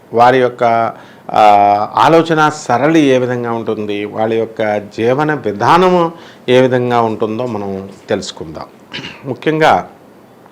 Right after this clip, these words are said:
మనకి ఈ రెండో తేదీన పుట్టినటువంటి వాళ్ళు చంద్రుడికి యొక్క అనుగ్రహంతో పుడతారు. చంద్రుడి యొక్క ప్రభావము వీళ్ళపైన ఎక్కువగా ఉంటుందన్నమాట. అందువలన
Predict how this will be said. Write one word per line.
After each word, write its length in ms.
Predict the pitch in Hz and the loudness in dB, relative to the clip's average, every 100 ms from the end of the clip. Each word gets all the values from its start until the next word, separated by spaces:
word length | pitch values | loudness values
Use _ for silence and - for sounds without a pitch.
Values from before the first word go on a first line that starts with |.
| - - - | -20 -20 -10
మనకి 580 | 120 135 135 131 101 113 - - - - - | -2 -2 -2 -2 -4 -6 -12 -20 -20 -20 -6
ఈ 400 | 120 127 120 - - 113 | 0 2 2 -2 -10 -8
రెండో 400 | 110 131 170 202 | 0 2 4 4
తేదీన 580 | 196 190 175 170 170 165 | 4 4 4 4 2 2
పుట్టినటువంటి 1040 | 160 151 - - 147 139 135 135 127 127 127 | 0 -4 -6 -4 -2 -2 -4 -4 -4 -4 -6
వాళ్ళు 680 | 120 117 113 110 98 113 131 - | 0 0 0 -2 -4 -6 -8 -4
చంద్రుడికి 680 | 127 147 175 170 - 95 - - - | -2 0 0 0 -2 -8 -14 -20 -8
యొక్క 280 | 120 - - | -6 -4 -6
అనుగ్రహంతో 760 | - 113 120 117 107 113 123 | -6 -6 -6 -6 -8 -8 -6
పుడతారు. 420 | 135 107 95 98 98 - | -6 -6 -6 -8 -6 -6
చంద్రుడి 280 | 123 143 139 | -6 -4 -4
యొక్క 240 | 123 135 | -4 -4
ప్రభావము 840 | 123 - 127 123 156 175 185 208 208 - - - 123 | -6 -2 0 4 4 6 4 2 -2 -16 -20 -10 2
వీళ్ళపైన 600 | 123 123 123 123 143 185 - - - | 4 4 2 0 0 -4 -10 -20 -4
ఎక్కువగా 640 | 113 107 - 123 127 127 131 | -2 -2 -2 -2 0 2 0
ఉంటుందన్నమాట. 800 | 98 87 92 90 90 87 82 87 | -2 -8 -10 -8 -8 -10 -12 -16
అందువలన 840 | - 120 135 143 156 123 113 123 | -12 -8 -4 -4 -2 0 0 -2